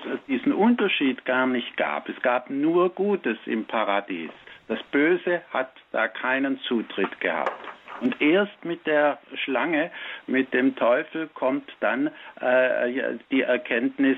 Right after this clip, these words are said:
äh, oder überhaupt das Böse ins Paradies hinein. Seit dem Sündenfall aber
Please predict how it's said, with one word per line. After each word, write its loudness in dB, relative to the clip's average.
äh, 2
oder 2
überhaupt 0
das -6
Böse 0
ins -2
Paradies -2
hinein. 0
Seit 2
dem -2
Sündenfall 2
aber 0